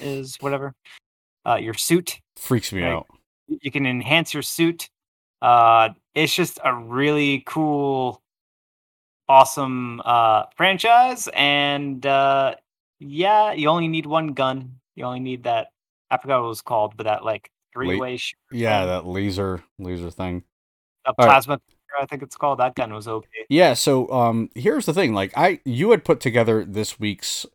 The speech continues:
Speaker 2: um, show, um, for us. Thank you again for doing that. And before doing that, I had n-, already known this, and this kinda just, I didn't know about Jeff Grubb's thing, but I knew about this. I knew that the Dead Space YouTube channel updates it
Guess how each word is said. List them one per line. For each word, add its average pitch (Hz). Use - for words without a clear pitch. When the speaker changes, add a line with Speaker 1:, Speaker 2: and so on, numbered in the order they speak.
Speaker 2:
um, 87
show, 87
um, 80
for 87
us. 80
Thank 92
you 90
again 85
for 87
doing 85
that. 80
And 107
before 160
doing 123
that, 82
I 113
had 117
n-, 95
already 147
known 113
this, 78
and 104
this 156
kinda 165
just, 131
I 127
didn't 151
know 147
about 123
Jeff 104
Grubb's 98
thing, 110
but 104
I 110
knew 165
about 123
this. 90
I 98
knew 131
that 131
the 98
Dead 135
Space 151
YouTube 110
channel 98
updates 117
it 95